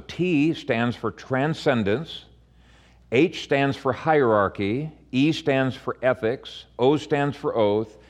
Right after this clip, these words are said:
and S stands for succession arrangements that God has made. Now, people still don't understand those terms exactly, so Gary North came up with very clever rewording,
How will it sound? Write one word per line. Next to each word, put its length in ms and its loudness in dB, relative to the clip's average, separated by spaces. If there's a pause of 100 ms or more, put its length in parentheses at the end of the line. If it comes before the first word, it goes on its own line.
(300)
and 180 0
S 240 0
stands 400 0
for 240 -4
succession 920 -4
arrangements 720 -2
that 160 -8
God 200 0
has 160 -6
made. 340 -6 (560)
Now, 100 2
people 320 2
still 280 0
don't 180 2
understand 760 -2 (140)
those 520 4
terms 580 0
exactly, 760 -2
so 140 -6
Gary 340 2
North 420 2
came 220 -2
up 180 -2
with 140 -6
very 300 0
clever 580 0 (320)
rewording, 920 4